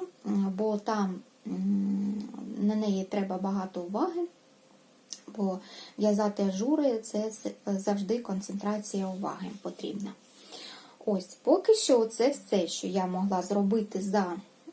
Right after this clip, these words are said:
м, десять днів. Але ще хотіла відповісти на питання. М, перше питання, яке нам склала Оксана, е, воно звучить так: «Як ви підбираєте,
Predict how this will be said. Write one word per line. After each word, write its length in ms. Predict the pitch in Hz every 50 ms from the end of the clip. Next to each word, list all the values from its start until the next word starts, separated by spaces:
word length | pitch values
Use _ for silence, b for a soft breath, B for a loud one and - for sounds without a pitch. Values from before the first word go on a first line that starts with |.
| - - 214
м, 500 | 202 202 202 196 208 226 226 226 233 233 - -
десять 420 | - 214 247 247 247 - 220 196 196
днів. 320 | 208 214 208 202 208 - - - - - - - - - - - - - - - - - - - - - - - - - - - - - - - - B B B B B B B B B B B B B -
Але 480 | - 247 208 226 233 226 208 185 170 165
ще 300 | - - - - 277 339
хотіла 440 | 339 320 269 269 - 262 277 285 247
відповісти 640 | 208 202 202 - 208 196 190 196 196 - - 254
на 140 | 269 262 214
питання. 680 | 208 - 196 196 - 180 175 175 170 175 190 214 277 359 415 - - - - - -
М, 260 | 196 190 190 190 190 190
перше 280 | - 269 277 - - 240
питання, 460 | 202 - 196 - 233 269 339 415 381
яке 340 | 285 247 233 233 - 214 214
нам 340 | 214 214 202 196 190 185 - - 208
склала 440 | 202 - - 220 208 202 185 185 185
Оксана, 540 | 185 - - - 202 208 254 339 359 381 381 381 B B B B B B B B -
е, 300 | 202 196 185 185 185 190 - - - - -
воно 500 | - 185 202 208 220 240 294 320 311 269 - -
звучить 560 | 208 190 208 214 233 233 - - 254 247 -
так: 320 | - 180 160 - - - - - -
«Як 180 | 240 247 247 240 -
ви 60 | 214
підбираєте, 1040 | 202 - 175 185 185 202 196 220 254 330 415 440 440 427 - - 330 294 269 240